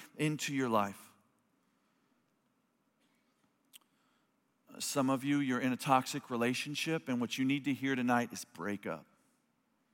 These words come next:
Others of you, you have addictions in your life as it relates to sex, and what you need to hear tonight is pursue healing. It's been there since the fifth grade. It's not gonna go away until you say, "I need help. I'm,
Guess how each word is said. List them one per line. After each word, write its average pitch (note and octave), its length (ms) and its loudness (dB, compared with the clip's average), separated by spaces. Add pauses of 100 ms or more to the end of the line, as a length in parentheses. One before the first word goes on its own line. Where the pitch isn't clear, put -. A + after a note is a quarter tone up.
(1500)
Others C3 360 4
of A#2+ 160 4
you, A#2+ 240 2
you A#2 180 2
have A#2 220 2
addictions A#2+ 540 -2
in A2+ 80 0
your A2 120 0
life G2+ 320 0
as G#2+ 160 -4
it F2+ 40 -8
relates G#2 320 -2
to G#2 100 -10
sex, - 320 -2
and G#2+ 80 -4
what G2+ 160 -6
you B2+ 60 2
need A#2+ 160 2
to G#2+ 80 -2
hear G#2+ 120 -2
tonight G2+ 320 -4 (260)
is G2+ 200 -4
pursue - 580 -4
healing. E2 560 -10 (1120)
It's F#2+ 160 -6
been A2+ 220 2
there A2 140 4
since G#2 260 -4
the G2 80 -10
fifth A2 320 -4
grade. G#2+ 380 0 (200)
It's - 240 -6
not G#2 280 0
gonna G#2+ 180 -2
go G2+ 200 0
away F#2 500 -2
until F#2+ 260 -8
you F#2+ 180 -6
say, F2+ 300 -6
"I G2 160 -4
need G2+ 220 -2
help. F2 320 -6
I'm, F#2+ 180 -6